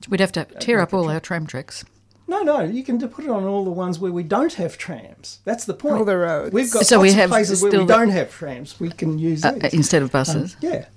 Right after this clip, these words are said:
Speaker 2: um,
Speaker 1: Mm.
Speaker 2: and they'll carry a lot
Speaker 1: Or we
Speaker 2: more
Speaker 1: could have
Speaker 2: people.
Speaker 1: electric buses.
Speaker 2: Yeah. Likewise, in Beijing, what they've done is just fence off one lane of a lot of their roads,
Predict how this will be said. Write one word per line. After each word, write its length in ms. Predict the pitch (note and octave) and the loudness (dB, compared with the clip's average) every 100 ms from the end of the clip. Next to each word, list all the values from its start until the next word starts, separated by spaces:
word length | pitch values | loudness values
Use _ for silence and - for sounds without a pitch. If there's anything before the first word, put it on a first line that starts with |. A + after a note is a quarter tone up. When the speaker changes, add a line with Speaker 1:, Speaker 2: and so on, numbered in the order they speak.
| - | -6
Speaker 2:
um, 300 | E3+ F3 D#3 | -2 0 -2
Speaker 1:
Mm. 20 | |
Speaker 2:
and 140 | E3 | -2
they'll 120 | E3+ D#3+ | -2 -2
carry 280 | F#3 D#3+ | -2 -2
a 80 | D3 | 0
lot 60 | C#3 | 6
Speaker 1:
Or 60 | E3 | 6
we 80 | |
Speaker 2:
more 60 | D3+ | 6
Speaker 1:
could 100 | C#3+ | 4
have 100 | C#3 | 2
Speaker 2:
people. 80 | C3+ | 2
Speaker 1:
electric 280 | C3+ - - | -6 -8 -6
buses. 280 | C3 - G#3+ | -4 -2 -2
Speaker 2:
Yeah. 80 | E3 - - | -4 -8 -6
Likewise, 520 | A3 A3+ A#3+ F3+ D3+ F3+ | 2 4 4 2 2 4
in 120 | F#3 | 2
Beijing, 600 | E3+ D#3 E3+ C#4+ - B2+ - - - | 4 2 4 2 2 -4 -16 -16 -4
what 200 | G3 G3 | -4 -2
they've 200 | D3+ C3+ | -4 -2
done 260 | F3 E3+ | -2 -2
is 200 | - D3+ | -2 -4
just 200 | E3+ D#3 | -4 -8
fence 360 | - F3+ F3+ - | -6 -4 -2 -2
off 220 | C#3+ - | -6 -4
one 280 | D3+ D#3 C#3+ | -2 -2 0
lane 300 | D3 D#3 D3 | 0 0 -2
of 100 | C3+ | -2
a 60 | |
lot 200 | C#3+ C#3+ | -4 -4
of 80 | C#3+ | -4
their 160 | C3+ C3 | -4 -2
roads, 640 | E3+ C4+ D3 B3 - - | 0 2 0 -4 -8 -14